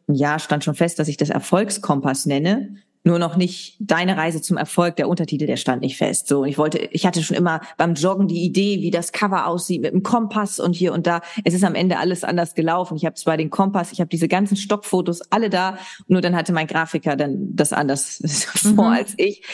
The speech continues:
Speaker 1: Jedenfalls habe ich dann überlegt, wann kannst du das machen? Und dann habe ich im Mai so zwei Wochen gehabt, wo ich einfach keinen Auftrag und nichts hatte.
Speaker 2: Ja.
Speaker 1: Und dann, also diese Zeit, die nutze ich jetzt, die nutze ich jetzt, um dann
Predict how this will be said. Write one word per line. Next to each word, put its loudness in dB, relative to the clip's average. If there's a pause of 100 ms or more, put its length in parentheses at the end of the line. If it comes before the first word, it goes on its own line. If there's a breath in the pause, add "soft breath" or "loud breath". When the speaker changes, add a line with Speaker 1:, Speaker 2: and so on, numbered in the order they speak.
(260 loud breath)
Speaker 1:
Jedenfalls 4 (260 loud breath)
habe 4
ich 0
dann 2
überlegt, 2
wann 0
kannst 0
du 0
das -2
machen? 2
Und 0
dann 0
habe 0
ich -4
im 0
Mai 0 (180 loud breath)
so 0
zwei 0
Wochen 2
gehabt, -2
wo 0
ich -2
einfach -2
keinen 0
Auftrag -2
und 0
nichts -2
hatte. 0 (260 loud breath)
Speaker 2:
Ja. 2
Speaker 1:
Und 4
dann, 6 (160)
also -6 (180)
diese 4
Zeit, 0
die 6
nutze 2
ich -4
jetzt, -4
die 8
nutze 0
ich -2
jetzt, -2
um 2 (460)
dann 0